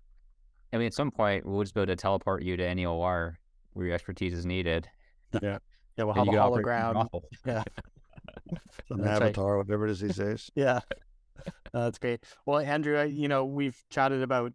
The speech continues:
Speaker 2: a ton of different technologies, obviously this triage idea and this kind of ozone layer that you're suggesting is encompassing a lot of different areas of technology, telementoring, like you mentioned, and triaging and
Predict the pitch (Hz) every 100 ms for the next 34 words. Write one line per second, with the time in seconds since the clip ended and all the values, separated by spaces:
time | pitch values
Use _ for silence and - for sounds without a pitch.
0 | _ 127 120 156 143 117 139 147 135 -
1 | 131 135 135 127 131 127 131 123 123 131
2 | 120 120 - - 131 123 120 120 117 120
3 | 120 117 113 110 - - 117 107 113 139
4 | 131 127 127 123 123 120 117 120 120 117
5 | 120 120 113 120 123 120 - 120 113 110
6 | 117 123 139 123 135 117 127 156 139 123
7 | 135 139 117 117 _ _ _ 156 131 117
8 | 110 107 113 117 - 110 113 107 101 104
9 | - 110 113 113 - 113 110 110 113 110
10 | 107 - 110 101 - 110 104 104 110 107
11 | 104 101